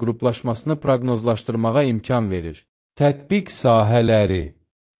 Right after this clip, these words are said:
Bu yanaşma robot dəstələrinin idarə olunması üçün yeni imkanlar açır və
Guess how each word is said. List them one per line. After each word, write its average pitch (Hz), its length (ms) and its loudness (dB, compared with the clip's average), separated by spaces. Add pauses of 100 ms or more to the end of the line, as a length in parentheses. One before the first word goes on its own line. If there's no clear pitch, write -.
Bu 233 120 4
yanaşma 165 580 2
robot 160 380 2
dəstələrinin 127 720 0
idarə 123 340 2
olunması 120 560 0
üçün 127 240 -4
yeni 139 380 2
imkanlar 131 560 0
açır 127 260 -4
və 110 160 2